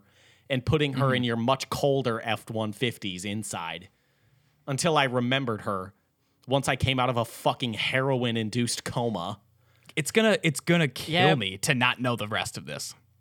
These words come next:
Speaker 3: It was
Speaker 2: Like
Speaker 3: probably drugs, though, right?
Speaker 1: It probably, it has.
Speaker 3: <laughs>
Speaker 1: I'm ho-, honest to God, I'm hoping it was, because I don't wanna believe that a human being could do that without drugs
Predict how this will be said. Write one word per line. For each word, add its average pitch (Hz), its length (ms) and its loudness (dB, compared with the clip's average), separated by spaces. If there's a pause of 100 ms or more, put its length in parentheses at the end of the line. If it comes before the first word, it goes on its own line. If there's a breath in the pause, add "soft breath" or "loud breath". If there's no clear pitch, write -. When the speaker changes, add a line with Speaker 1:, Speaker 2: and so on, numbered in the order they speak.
(400)
Speaker 3:
It 190 140 -2
was 190 200 -2
Speaker 2:
Like - 80 -20
Speaker 3:
probably 165 440 2
drugs, 139 400 0
though, 117 260 0
right? 127 380 0 (680)
Speaker 1:
It 180 200 2
probably, 113 580 0
it 127 160 2
has. 123 340 2
Speaker 3:
<laughs> 202 60 -4
Speaker 1:
I'm 135 260 2
ho-, - 400 -2 (240 loud breath)
honest 196 340 4
to 208 80 2
God, 151 300 2
I'm 165 240 0
hoping 165 520 0
it 156 120 -2
was, 127 380 2
because 156 380 -4
I 127 160 2
don't 135 400 0
wanna 135 220 2
believe 117 580 -2 (240 soft breath)
that 127 140 2
a 117 40 -2
human 160 480 0
being 135 320 0
could 123 240 -4
do 117 200 0
that 139 300 0 (240)
without 127 720 2 (300)
drugs 127 640 0